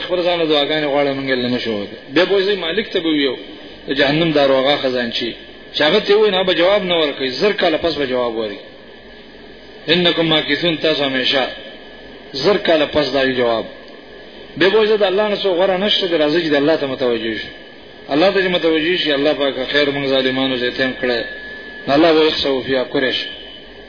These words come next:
ما څه خبرې مه کوئ. په دې کې به نا امید شي، بس واویلا به کوي او دغه چغې به وي، قلارې ورکوي، همیشه پراته وي. «وقال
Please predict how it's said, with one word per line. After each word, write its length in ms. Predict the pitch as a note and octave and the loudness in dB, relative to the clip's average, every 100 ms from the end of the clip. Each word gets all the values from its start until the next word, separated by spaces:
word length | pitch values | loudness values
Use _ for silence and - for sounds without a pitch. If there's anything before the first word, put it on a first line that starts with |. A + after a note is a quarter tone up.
| - - | -20 -4
ما 100 | D3 D#3+ | 0 2
څه 100 | C#3 | 2
خبرې 240 | C3+ C3+ C3 | 0 0 0
مه 80 | A#2+ | -2
کوئ. 220 | G#2+ G#2 | -4 -4
په 180 | A2 C3 | -2 -2
دې 120 | D#3 E3+ | 0 2
کې 40 | |
به 100 | E3+ | 2
نا 100 | D3+ | 2
امید 260 | D3 F#3+ G#3 F3 | 2 2 2 2
شي، 80 | F3+ | 0
بس 280 | D#3 C#3+ - - - - - | -2 -4 -8 -14 -20 -12 0
واویلا 380 | C#3 C#3+ D3 F3 | 2 4 4 4
به 100 | D#3+ | 2
کوي 260 | D#3 G3 | 0 0
او 80 | G3 | 0
دغه 180 | F3 D#3 | 0 0
چغې 260 | D#3 E3+ E3 | 0 0 2
به 40 | D3 | 2
وي، 140 | E3 | 2
قلارې 320 | D3+ D3 D3 | 0 0 2
ورکوي، 320 | C3+ C3 B2+ | 0 -2 -4
همیشه 300 | A#2 A#2+ A2 | -6 -6 -8
پراته 300 | A2 G#2 F#2+ | -6 -8 -8
وي. 100 | G2 F#2+ - - - - - - - - - - - - - - - - - - - - | -10 -14 -18 -20 -20 -20 -20 -20 -20 -20 -18 -18 -18 -18 -18 -18 -18 -18 -18 -18 -16 -2
«وقال 360 | C#3+ D3+ F3 | 2 4 6